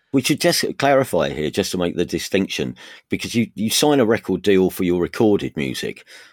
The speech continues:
but then you sign a publishing deal for the songs that you write. So artists might write a song for someone else on a completely different label, or, you know, it might be a, a cover version someone's chosen to write.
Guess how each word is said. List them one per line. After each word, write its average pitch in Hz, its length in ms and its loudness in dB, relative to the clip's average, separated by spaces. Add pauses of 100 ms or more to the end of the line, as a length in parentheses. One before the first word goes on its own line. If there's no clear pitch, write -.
(120)
but 85 80 -10
then 101 120 0
you 110 80 2
sign 110 280 2
a 92 60 -2
publishing 107 720 -2
deal 73 440 -4 (300)
for - 140 -4
the 82 100 -2
songs 90 800 -2
that - 180 -2
you 78 140 -6
write. 85 560 -2 (220)
So 82 580 2
artists 95 540 -2
might 78 220 -4
write 76 180 0
a - 40 -6
song 85 300 0
for 76 320 -4 (140)
someone 80 340 -4
else 80 240 -4
on 85 80 -2
a 87 40 -4
completely 120 480 -2
different 80 500 -2
label, 76 520 -2
or, 73 280 -2 (420)
you 76 80 -6
know, 85 80 -4
it 87 80 -2
might 90 180 -2
be 87 160 0
a, 80 380 2
a - 60 -10
cover 101 260 0
version 80 360 0
someone's 78 380 -4
chosen 78 400 -2
to 82 120 -8
write. 78 360 -4